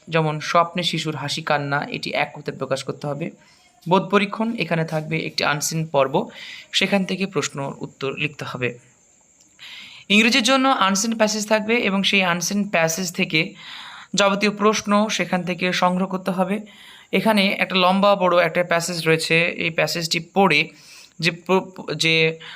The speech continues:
বারবার পড়তে হবে, বারবার পড়ার পরে যে প্রশ্নগুলো দেওয়া আছে সেগুলো আনসার করতে হবে।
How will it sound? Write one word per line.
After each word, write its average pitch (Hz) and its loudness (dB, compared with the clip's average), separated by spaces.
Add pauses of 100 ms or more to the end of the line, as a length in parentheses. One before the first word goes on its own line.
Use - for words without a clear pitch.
(160)
বারবার 185 4
পড়তে 220 -2
হবে, 226 2
বারবার 175 4
পড়ার 165 2
পরে 160 0
যে 156 -6
প্রশ্নগুলো 160 -2
দেওয়া 147 0
আছে 147 -6
সেগুলো 147 -4
আনসার 131 -4
করতে 131 -8
হবে। 127 -4